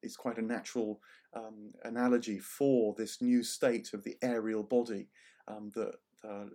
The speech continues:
the dynamic soul forms in the afterlife. And that's what Dante and Virgil have been seeing, Statius explains. That's why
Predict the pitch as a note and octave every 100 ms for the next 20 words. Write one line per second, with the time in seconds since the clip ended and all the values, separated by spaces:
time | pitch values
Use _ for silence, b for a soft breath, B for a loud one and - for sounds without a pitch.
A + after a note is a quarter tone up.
0 | - - G#2+ A#2+ B2 B2 A#2 - - B2
1 | A2+ - - C#3 C#3 C3 B2 - - -
2 | G#2 - G#2 - - - _ B B B
3 | B C3 D#3 A3+ - C#3 B2 A#2+ _ _
4 | _ C3 A#2 A2+ A2+ G#2+ - A2+ B2 A2+
5 | A2+ A#2 A#2 C3 B2 - F#3 E3+ A2 -
6 | - G#2+ - G#2 - - - A2+ G#2 F#2+
7 | C3 B2 - C#3+ C#3 G#2+